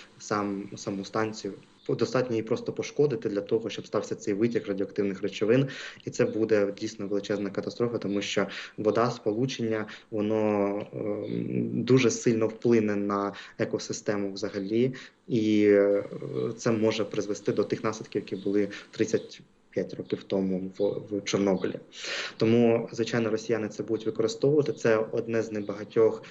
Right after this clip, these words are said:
е, важелів впливу, які в них залишилися. Тому що, як ви бачите, російська армія вже не може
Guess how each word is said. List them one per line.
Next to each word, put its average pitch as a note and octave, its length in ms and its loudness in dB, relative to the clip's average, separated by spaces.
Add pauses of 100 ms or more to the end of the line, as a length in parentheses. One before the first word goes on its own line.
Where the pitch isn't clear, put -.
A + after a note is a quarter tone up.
(240)
е, G#2 200 -4
важелів G#2+ 420 0
впливу, B2 300 2
які G#2+ 420 0
в G2+ 80 -4
них G#2 180 -2
залишилися. G2+ 800 0 (260)
Тому G2+ 200 0
що, G2+ 80 0
як G#2 80 0
ви A2 80 4
бачите, G#2+ 360 0
російська - 400 -4
армія G#2 300 0
вже G2+ 200 -4
не G#2+ 140 0
може G#2+ 400 0